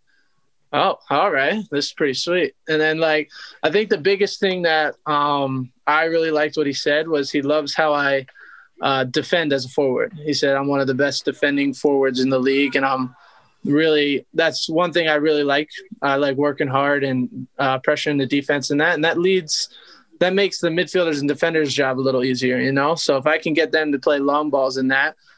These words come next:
and then we have huge guys in the back, just head it back down and we get possession again. I think that was where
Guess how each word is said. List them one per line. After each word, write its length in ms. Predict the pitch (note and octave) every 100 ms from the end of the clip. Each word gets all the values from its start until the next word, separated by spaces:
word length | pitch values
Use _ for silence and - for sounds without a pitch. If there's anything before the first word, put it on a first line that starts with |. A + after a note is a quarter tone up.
| _ -
and 120 | C#3+
then 100 | C#3
we 100 | C#3
have 260 | C#3 C3+ C3 - _ _ _ _ C#3+ B2+
huge 460 | - G#3 F3 C#3+
guys 300 | E3+ D#3+ D3
in 60 | D3
the 80 | C3
back, 320 | E3 F#3 C#3
just 220 | D3 C3
head 140 | D#3
it 80 | C#3+
back 200 | C#3+ C#3
down 180 | D3+ D#3+
and 80 | D#3
we 100 | C#3+
get 180 | C#3+ B2
possession 400 | C3 D3 - C#3
again. 260 | B2 C3
I 40 | C3+
think 220 | F3 D3+
that 180 | D#3+ D#3+
was 200 | D#3 C#3
where 380 | D3+ D3 C#3